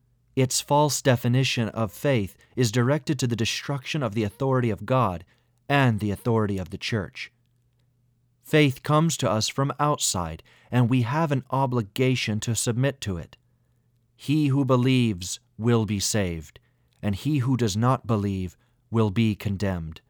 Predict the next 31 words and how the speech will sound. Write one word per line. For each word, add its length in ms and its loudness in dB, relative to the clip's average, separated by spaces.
our 160 0
Lord 300 0
himself 600 -4
affirms. 680 -8
When 180 6
I 100 6
went 260 2
to 100 -2
see 200 0
the 80 0
Pope 380 0
in 100 -2
nineteen 440 -2
seventy-six, 960 -2
to 100 -4
my 200 4
very 380 2
great 320 0
surprise, 680 -4
he 160 2
reproached 680 2
me 140 -4
for 140 -2
making 400 0
my 160 0
seminarians 840 0
swear 380 0
an 180 -4
oath 340 0
against 460 -2
him. 220 -10